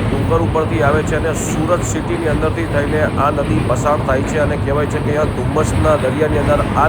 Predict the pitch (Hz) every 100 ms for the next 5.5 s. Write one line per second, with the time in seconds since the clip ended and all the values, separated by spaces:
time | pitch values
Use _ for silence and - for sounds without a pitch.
0 | 156 - 147 131 139 151 147 143 147 143
1 | 135 139 135 131 139 156 - - - -
2 | - - 151 156 156 160 160 165 151 -
3 | 151 160 - - 180 226 - 202 196 185
4 | 180 175 - 151 156 151 143 - 131 135
5 | 135 131 127 -